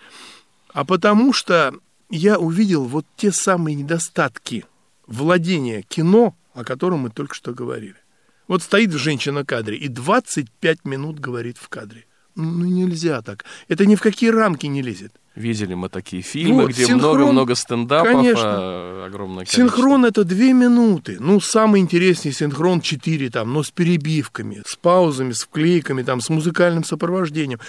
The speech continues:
Speaker 1: Это все должно лечь в основное русло фильма, в канву, в плоть фильма. Тогда это работает. Когда женщина стоит и рассказывает: «Вот на этом месте были святые, ля-ля-ля», и все это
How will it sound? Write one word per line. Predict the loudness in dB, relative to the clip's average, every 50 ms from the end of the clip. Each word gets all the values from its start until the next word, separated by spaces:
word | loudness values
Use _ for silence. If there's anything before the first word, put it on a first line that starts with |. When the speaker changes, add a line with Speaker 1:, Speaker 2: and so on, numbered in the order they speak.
| -20 -6 -4
Speaker 1:
Это | -2 -2 -2
все | -2 0 0 2
должно | 2 2 2 2 4 4 4
лечь | 4 4 2 0 0 -2 -8 -10 -18 -20 -20 -20 -20 -20 -20 _
в | -16 -14 -14 -14 -8 -6 -4
основное | -4 -2 0 2 4 6 6 6 6 6
русло | 4 4 0 0 -2 -4 -6 -6
фильма, | -4 -4 -2 -2 -2 -2 -4
в | -8 -10
канву, | -6 -4 -2 -2 0 0 0 0 0 0 -2 -6 -10
в | -14 -20 -10
плоть | -4 -2 0 0 -2
фильма. | -2 -4 -4 -4 -4 -8 -10 -14 -20 _ _
Тогда | -4 -4 -2 0 2 2
это | 2 2 0
работает. | 0 0 0 -2 -4 -6 -8 -14 -18 _ _ _ _ _
Когда | -4 -4 0 2 2 2
женщина | 2 2 0 0 0 -2 -2
стоит | 0 0 0 0 0 0
и | 0
рассказывает: | -2 -2 -2 -2 -2 -2 0 -2 0
«Вот | 0
на | 0 0 0
этом | 0 0 0
месте | 2 2 0 0 -2 -4
были | -4 -2 -2 -4
святые, | -4 -4 -6 -6 -2 -2 0 0 0
ля-ля-ля», | -2 -4 -4 -4 -4 -6 -8 -10 -16 -8 _
и | -2 -2
все | 2 4 4 2
это | 2 0 -4 -6